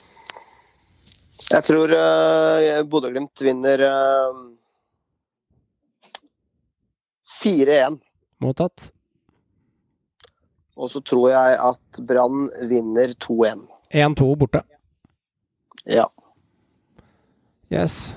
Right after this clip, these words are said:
Speaker 2: da kan jeg kjøre Enga Tromsø. Enga Tromsø. Der tror jeg det har blitt en god hvile, så jeg tipper tre en seier til Vålerenga hjemme. Og Molde R B K.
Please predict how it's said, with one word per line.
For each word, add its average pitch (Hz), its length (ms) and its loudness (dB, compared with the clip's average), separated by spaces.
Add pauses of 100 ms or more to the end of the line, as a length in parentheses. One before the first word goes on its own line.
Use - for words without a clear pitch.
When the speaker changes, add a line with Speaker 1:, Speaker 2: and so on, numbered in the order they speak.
Speaker 2:
da 151 140 -4
kan 156 160 -4
jeg 139 220 2
kjøre 131 480 2
Enga 127 280 2
Tromsø. 123 380 -2 (600)
Enga 143 300 0
Tromsø. 120 400 -4 (220)
Der 135 220 2
tror 135 260 0
jeg 139 120 2
det 151 40 -2
har 147 120 2
blitt 151 200 0
en 151 200 0
god 147 220 4
hvile, 147 400 2
så - 160 0
jeg 147 100 0
tipper 143 260 2
tre 143 240 2
en 123 160 0
seier 135 280 0
til 143 180 0
Vålerenga 131 420 0 (180)
hjemme. 147 340 2 (1900)
Og 147 200 4
Molde 143 360 2
R 143 200 2
B 113 120 0
K. - 220 2